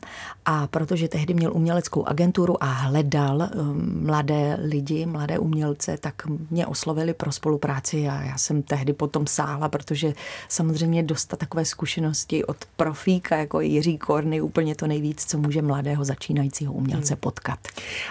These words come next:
Speaker 2: A od Jiřího Korna tedy vedla cesta ke Karlu Gottovi.
Speaker 1: Ano.
Speaker 2: Budeme o tom mluvit, eh, budete vzpomínat. Za malou chvíli
Speaker 1: <laughs>
Speaker 2: hostem Českého rozhlasu je Daša. Ladíte Český rozhlas, jehož hostem je zpěvačka Daša. My jsme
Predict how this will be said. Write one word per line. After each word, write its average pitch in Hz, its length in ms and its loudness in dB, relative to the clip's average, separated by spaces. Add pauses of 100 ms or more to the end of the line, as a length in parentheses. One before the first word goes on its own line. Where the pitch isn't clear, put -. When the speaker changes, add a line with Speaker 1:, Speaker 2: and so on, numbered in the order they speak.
(100)
Speaker 2:
A 156 260 0
od 175 120 6
Jiřího 196 360 6
Korna 175 420 4
tedy 165 540 4
vedla 165 320 2
cesta - 460 0
ke 160 120 0
Karlu 160 280 2
Gottovi. 143 600 4
Speaker 1:
Ano. 151 260 4
Speaker 2:
Budeme 160 600 4
o 143 60 -6
tom 139 360 2
mluvit, 156 560 4
eh, 165 60 6 (220)
budete 143 360 4
vzpomínat. 123 600 -2 (100)
Za 160 180 6
malou 233 260 10
chvíli 190 420 8
Speaker 1:
<laughs> 165 40 -6
Speaker 2:
hostem 208 300 6
Českého 180 420 4
rozhlasu 147 420 4 (200)
je 190 140 10
Daša. 131 420 2
Ladíte 226 320 6
Český 269 380 8
rozhlas, 190 440 6
jehož 185 240 8
hostem 170 480 6
je 165 260 6
zpěvačka 156 640 6
Daša. 143 420 4 (680)
My 175 220 10
jsme 196 480 8